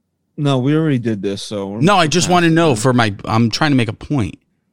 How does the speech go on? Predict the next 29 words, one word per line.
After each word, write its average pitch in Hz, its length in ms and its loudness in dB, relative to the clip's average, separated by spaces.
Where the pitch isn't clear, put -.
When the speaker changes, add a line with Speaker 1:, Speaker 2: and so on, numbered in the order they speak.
Speaker 1:
Yeah, 139 300 0
he 123 220 -2
took 160 280 -2
Boone, 135 220 -4
well, 123 280 -4
Boone 151 720 -2
took, 147 280 0
uh, 139 220 2
Cole 139 320 -2
out 131 160 2
after 135 240 -4
seven. 123 380 -2
The 123 80 0
Yankees 120 320 -6
were 127 100 0
up 123 140 -4
three 123 180 -4
to 139 80 -2
two, 120 320 -6
and 120 100 -4
then 120 140 -4
Chad 123 300 -6
Green 120 200 -6
decides 113 360 -6
he's 113 80 -8
gonna 120 120 2
Speaker 2:
Right. 107 140 4
Speaker 1:
start 117 160 -2
fucking 120 420 -6